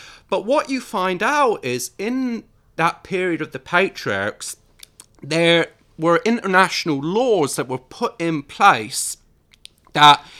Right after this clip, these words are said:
regulated things like inheritance laws. So there were even governmental laws in place to impose equal inheritances on children. And one of them is a set of laws called the Liber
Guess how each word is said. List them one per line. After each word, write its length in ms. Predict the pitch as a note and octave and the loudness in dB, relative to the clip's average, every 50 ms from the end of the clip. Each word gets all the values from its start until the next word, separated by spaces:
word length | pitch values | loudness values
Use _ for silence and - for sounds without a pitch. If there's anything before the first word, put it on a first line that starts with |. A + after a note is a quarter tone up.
| - - - - - - - _ _ _ _ _ _ _ _ | -20 -20 -20 -20 -20 -20 -20 _ _ _ _ _ _ _ _
regulated 1040 | - - F3 G3+ B3+ D4+ D#4+ - - C4+ G#3+ F3+ C#3+ B2 B2 B2 A#2 - B2 B2 B2 | -14 -2 2 4 4 4 4 2 0 0 2 4 4 4 4 2 2 0 -2 -4 -4
things 500 | - - F3+ D#3+ D#3 D#3+ D#3 D3+ C#3 - | -6 -4 -2 -2 0 0 -2 -2 -4 -4
like 300 | C#3+ B2 B2 B2 - - | -2 0 0 0 -2 -4
inheritance 720 | C3+ A#2+ A2+ - D3 C3 A#2 G#2 - - G#2+ F#2+ - - - | -8 -8 -4 0 0 0 0 0 -4 -8 -10 -10 -10 -10 -8
laws. 460 | A2+ F#2+ E2+ - - - - - - - _ | -8 -8 -8 -10 -12 -16 -16 -16 -18 -18 _
So 140 | - - G3+ | -10 -4 0
there 120 | G#3+ G#3+ | 2 4
were 120 | G#3+ A3 | 4 4
even 480 | G#3+ B3 B3+ G#3+ A#3+ A3 F#3+ E3+ E3 - - _ _ - | 4 2 0 -2 -4 -6 -6 -6 -8 -10 -14 _ _ -8
governmental 600 | - F3 F3+ D#3+ E3 E3 D#3 E3+ E3 - D#3 C#3+ | -4 -4 -2 -2 -2 -2 -2 -2 -2 -2 -4 -6
laws 380 | C#3 D3+ F3+ F#3 F3 D#3 C#3+ - - | -4 -4 -2 -2 -2 -2 -4 -4 -6
in 240 | D#3+ D3+ D3 D3 D3 | -6 -6 -4 -6 -8
place 560 | - - E3 D#3+ D#3 D3+ C#3+ C3 - - - | -10 -6 -2 -2 0 0 -2 -4 -8 -12 -10
to 200 | - D3 C#3 C#3 | -8 -6 -4 -4
impose 1040 | - - C#3+ C#3 - _ - - - A3 A3 A3 F#3+ C#3 A#2+ A2+ A#2+ A#2+ - - - _ _ _ - | -4 -4 -6 -8 -8 _ -16 -8 -2 0 2 2 2 2 0 -4 -6 -8 -10 -12 -14 _ _ _ -4
equal 440 | D3 E3 D#3 - - D3+ C#3 C#3 | -4 -4 -4 -6 -8 -6 -4 -2
inheritances 960 | C3+ B2+ A#2 - F3 E3+ E3+ E3 D#3+ - - B2+ A#2 - - - C#3 A#2+ - - _ | -2 -4 -2 0 2 2 2 0 -2 -6 -8 -10 -10 -10 -8 -8 -8 -8 -8 -10 _
on 320 | C3 C3 C3 B2+ A#2+ B2 - | -6 -4 -4 -4 -6 -8 -10
children. 500 | - - G3+ G#3 G3+ E3 C3+ G2 F2 - _ _ _ - - - - - - - - - - | -2 0 0 2 2 0 -4 -6 -8 -10 _ _ _ -20 -20 -20 -20 -20 -20 -20 -20 -14 -8
And 120 | C#3+ D3+ D3 | -4 0 4
one 180 | F3 F#3 F#3+ | 4 4 4
of 120 | G3 - - | 4 2 0
them 180 | D#3+ D3 C#3+ | 0 0 0
is 180 | C#3 C#3 C#3 - | 0 -2 -4 -4
a 60 | C3 | -6
set 240 | - - D#3 C#3+ B2+ | -4 -2 0 0 0
of 100 | B2+ B2+ | -2 -2
laws 360 | C3+ C3+ C#3 C#3 C3 B2 - | -2 0 0 0 0 -2 -4
called 260 | - - C3+ B2 - | -2 -2 -2 -2 -2
the 60 | - | -4
Liber 360 | A#2+ A#2+ C3 D3+ D3 B2+ A#2 | -4 0 0 0 2 0 -2